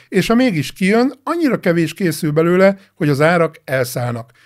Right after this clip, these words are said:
Mindez úgy, hogy közben az átlag felhasználó nem érti, miért kell háromszázezer forintot fizetnie egy kártyáért,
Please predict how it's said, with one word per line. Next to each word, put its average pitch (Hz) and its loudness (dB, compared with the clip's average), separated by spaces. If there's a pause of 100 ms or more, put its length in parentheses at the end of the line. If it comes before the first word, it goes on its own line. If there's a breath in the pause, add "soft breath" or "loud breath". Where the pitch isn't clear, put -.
(100)
Mindez 269 4
úgy, 220 0
hogy 226 -2
közben 202 0
az 202 2
átlag 277 0
felhasználó 170 0
nem 214 0
érti, 147 -2 (200 loud breath)
miért 339 0
kell 175 2
háromszázezer 156 0
forintot 151 -2
fizetnie 147 -2
egy 123 -8
kártyáért, 208 2